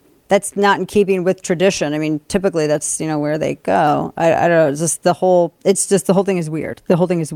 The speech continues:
is, it seems kinda odd to me. Uh, now, a couple of other things. Speaking of Biden's,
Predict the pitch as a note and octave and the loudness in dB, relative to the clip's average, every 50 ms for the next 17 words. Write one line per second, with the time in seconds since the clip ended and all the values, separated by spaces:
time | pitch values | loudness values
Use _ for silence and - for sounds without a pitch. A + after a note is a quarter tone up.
0 | C#3+ - - E3+ D#3 C#3+ - - D#3 D#3+ - - - G#3+ G3 F3 - - - F#3+ | -10 -6 -6 -6 -6 -6 -8 -8 -8 -6 -4 0 2 2 2 2 0 0 -2 0
1 | F3 D#3+ - - D#3 D#3 D3+ D3 D3 C3+ C3 - - - - _ - - - - | 0 0 0 2 2 2 2 0 -2 -4 -6 -6 -10 -12 -16 _ -20 -20 -20 -20
2 | - - - - _ - - G#3 G#3 G3 - G#3+ B3+ C4 B3 A#3+ - - A#3+ - | -20 -20 -20 -20 _ 0 2 2 2 2 0 0 2 2 2 2 2 0 0 2
3 | - E4 A4 F#4+ D4+ A#3+ A#3 A#3 A3+ A#3 A3 - F#3 D#3+ C#3+ C#3+ - - A#3 A3+ | 2 0 0 0 -2 0 2 2 4 2 0 0 -2 -4 -4 -6 -4 -4 -2 0
4 | A#3 A#3 A3 E3+ - D3+ C#3 A#2 G#2+ A#2 B2+ F3+ A3 - | 0 0 0 0 -2 -2 -2 -4 -6 -8 -8 -6 -8 -8